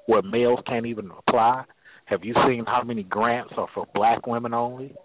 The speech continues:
where no other demographic of human being can apply? I, you know, have you seen housing at colleges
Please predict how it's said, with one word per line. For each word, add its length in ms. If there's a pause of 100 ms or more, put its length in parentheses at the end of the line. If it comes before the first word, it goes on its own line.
(300)
where 180
no 280
other 260
demographic 840
of 160
human 340
being 300
can 220
apply? 440 (880)
I, 240 (240)
you 140
know, 160 (100)
have 140
you 100 (120)
seen 200
housing 640
at 140
colleges 560